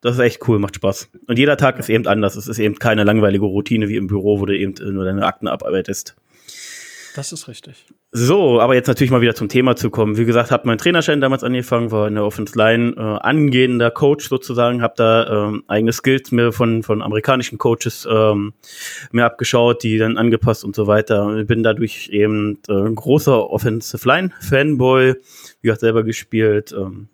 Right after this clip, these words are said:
Speaker 1: wir haben halt bei den Jaguars das Problem, dass von meinem Lieblingscollege, der Florida State, aktuell kein Spieler in der Offense Line da ist, sonst hätte ich schon längst ein Trikot von der Offense Line.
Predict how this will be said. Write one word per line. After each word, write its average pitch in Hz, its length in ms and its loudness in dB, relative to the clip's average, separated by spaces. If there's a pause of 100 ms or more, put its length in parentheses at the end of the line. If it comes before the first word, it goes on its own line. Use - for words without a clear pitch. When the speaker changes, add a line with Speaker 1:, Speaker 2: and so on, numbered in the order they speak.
(180)
Speaker 1:
wir 127 160 0
haben 151 80 2
halt 156 100 2
bei 151 80 2
den 139 100 2
Jaguars 139 340 4
das 127 120 -6
Problem, 123 480 0
dass 117 160 -8
von 113 160 0
meinem 113 160 4
Lieblingscollege, 117 800 -2
der 120 80 0
Florida 127 400 2
State, - 280 -2
aktuell 113 380 0
kein 135 240 -2
Spieler 131 300 -2
in 123 60 0
der - 40 0
Offense 120 260 -4
Line 139 200 2
da 110 100 4
ist, 120 140 2
sonst 117 160 0
hätte 127 160 -2
ich - 60 -10
schon 120 100 -2
längst 139 240 -4
ein 156 80 2
Trikot 143 260 0
von 139 140 0
der 139 80 -2
Offense 123 280 -6
Line. 113 240 0